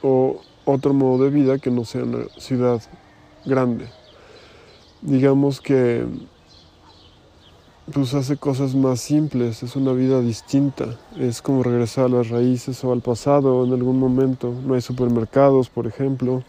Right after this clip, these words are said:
em, no hay almacenes veinticuatro horas, digo, almacenes o tiendas veinticuatro horas como de conveniencia, que ahora está repleto México de esos. Eh,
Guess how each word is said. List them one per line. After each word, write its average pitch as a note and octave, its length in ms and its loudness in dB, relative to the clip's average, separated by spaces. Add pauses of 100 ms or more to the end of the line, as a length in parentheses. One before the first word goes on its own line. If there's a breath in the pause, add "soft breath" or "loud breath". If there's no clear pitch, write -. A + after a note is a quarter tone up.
(1080 loud breath)
em, B2 720 2
no C3 120 0
hay C3+ 100 6
almacenes B2 840 2
veinticuatro B2 720 0
horas, C3+ 420 2 (160)
digo, A#2+ 260 -2
almacenes A#2+ 680 -2
o B2 60 -6
tiendas B2 400 -2
veinticuatro A#2+ 580 -2
horas B2+ 240 2
como B2 400 -6 (180)
de B2 160 -2
conveniencia, B2+ 640 0
que B2+ 80 -6
ahora B2 380 0
está B2 240 -4 (140)
repleto A#2+ 500 -4
México A#2 480 -6
de A#2+ 160 -4
esos. B2+ 340 -10 (1200 loud breath)
Eh, A2+ 300 -6